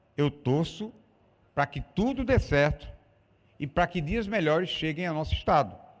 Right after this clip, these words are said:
Agora, é fato que na educação caímos, na segurança estamos ruim,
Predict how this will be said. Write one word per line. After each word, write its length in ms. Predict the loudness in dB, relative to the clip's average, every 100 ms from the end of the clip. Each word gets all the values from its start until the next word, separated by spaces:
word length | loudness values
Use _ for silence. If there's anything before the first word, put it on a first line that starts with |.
| _ _ _ _ _
Agora, 460 | 4 6 4 0 -8 -20 _ _ -20 _ _ _ _ _ _ _ _ _ _ _ _ 0
é 100 | 0
fato 580 | 2 4 4 2 -6 -6 -16 _ _ _ _ _ _ _ _ _ _ _
que 480 | 0 2 2 -2 -14 _ _ _ _
na 120 | -4
educação 520 | -2 -2 -2 -2 -4 -2
caímos, 440 | 0 0 -2 -10 -18 -20 _ _ -20 _ _
na 120 | -6 -4
segurança 520 | -4 -4 -2 -2 -4
estamos 340 | -6 -4 -2
ruim, 320 | -2 -4 -6